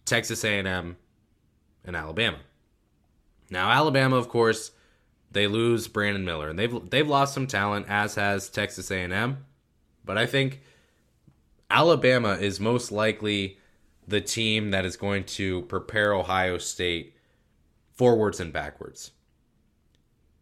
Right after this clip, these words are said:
The, the thing with their roster at this point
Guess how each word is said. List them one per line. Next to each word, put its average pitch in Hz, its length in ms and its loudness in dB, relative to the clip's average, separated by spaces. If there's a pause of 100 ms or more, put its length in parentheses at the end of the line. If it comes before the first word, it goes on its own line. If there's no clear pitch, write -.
(1500)
The, 107 640 0 (840)
the 135 160 0
thing 175 260 2
with 196 140 2
their 156 180 6
roster 113 800 2 (1200)
at 98 180 -2
this 135 180 2
point 87 400 -4